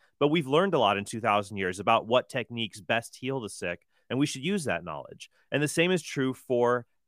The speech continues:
lifting people out of poverty. We should help the poor,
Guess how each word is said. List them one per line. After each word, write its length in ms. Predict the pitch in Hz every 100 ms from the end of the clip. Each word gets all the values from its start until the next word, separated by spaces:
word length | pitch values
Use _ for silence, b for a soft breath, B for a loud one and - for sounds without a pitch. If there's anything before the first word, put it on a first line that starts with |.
| _
lifting 440 | 113 139 - 135
people 300 | 131 127 120
out 160 | 117 110
of 80 | 110
poverty. 480 | 143 160 120 76 71
We 120 | 107
should 200 | - 123
help 240 | 123 123 _
the 60 | 123
poor, 500 | - 175 123 98